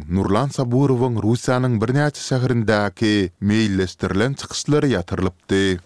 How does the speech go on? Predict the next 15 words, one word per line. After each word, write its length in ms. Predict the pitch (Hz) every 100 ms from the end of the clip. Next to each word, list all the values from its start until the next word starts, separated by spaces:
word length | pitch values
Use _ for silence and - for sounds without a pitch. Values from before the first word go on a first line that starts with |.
| _
Habaryň 540 | - 107 98 98 90
çap 280 | 85 127 131
edilen 340 | 131 135 139 127
pursudyna 560 | 135 131 107 87 92
çelini 500 | 110 120 107 104 104
Saburowyň 680 | - 101 95 110 143 131 135
özünden 760 | 107 127 95 90 85 98 95 87 -
ýa-da 320 | 98 98 90
Russiýanyň 680 | 90 113 143 143 131 135 127
resmi 300 | 98 - 143
häkimetlerinden 960 | 151 143 139 131 - 123 113 110 110 107
bu 140 | 139
barada 400 | 151 135 123 123
tesbir 680 | - 110 - 104 117 127 101
berilmedi. 920 | 98 87 90 90 87 92 98 92